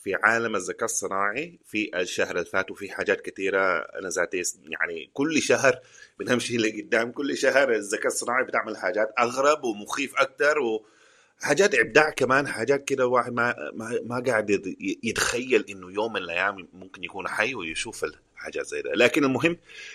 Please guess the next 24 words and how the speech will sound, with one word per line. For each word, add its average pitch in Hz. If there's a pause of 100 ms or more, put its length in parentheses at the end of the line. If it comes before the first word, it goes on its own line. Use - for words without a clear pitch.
(180)
قبل 151
ما 123
أبدأ، 127 (380)
آه، 87
عندنا 98
حاجة 101
اسمها 98
The 85
Reverse 95
Turing 92
Test. 101
للناس 90
اللي 82
بيحضروا 87 (340)
كل 87
أسبوع 95
عارفين 98
إنه، 101 (880)
آه، 82 (200)
إحنا، 87 (120)
آم، 76 (380)
ب-، 80
بنمشي، 95
بن-، 90